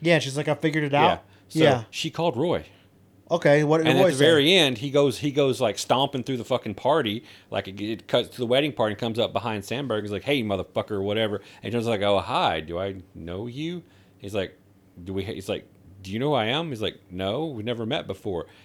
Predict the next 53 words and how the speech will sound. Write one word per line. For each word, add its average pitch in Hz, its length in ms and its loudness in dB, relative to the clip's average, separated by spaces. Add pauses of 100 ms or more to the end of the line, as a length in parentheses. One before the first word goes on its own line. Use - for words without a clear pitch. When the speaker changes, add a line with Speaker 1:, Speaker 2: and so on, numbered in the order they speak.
(120)
Speaker 2:
And - 60 -16
he's 92 80 -6
like, 87 180 -6
"You 107 60 -12
s-," - 340 -14
he's 90 160 -14
like, 85 220 -14 (400)
"Oh, 120 160 2
actually, 139 320 -2
no." 127 140 2
He 110 60 -4
comes 160 180 -4
up 156 40 -2
and 131 80 -6
says, 117 180 -6
"Hey, 160 100 -2
you 147 120 -2
motherfucker, 127 540 -2 (240)
I 110 60 -10
got 165 200 2
your - 60 -6
call 156 220 4
from - 80 -12
your 107 100 -4
girlfriend. 123 440 2
What 120 120 -2
the - 100 -14
fuck 151 220 0
was 131 80 -4
she 131 100 -6
talking 143 380 2
about?" 87 460 -4 (680)
And 107 160 -2
then 107 80 0
he's 113 220 -2
like, 95 240 2
uh, 85 380 0 (400)
basically, 101 360 -4
like, 90 180 -4
he 107 80 -4
doesn't 101 160 -2
know 110 200 0
him. 90 100 -6
So 90 400 -2
that 98 260 -2
was, 98 300 -4
she 127 220 -6
called 147 440 0
him 104 160 -4
and 90 120 -6
told 151 320 -2
him 95 220 -4
that, 73 340 -8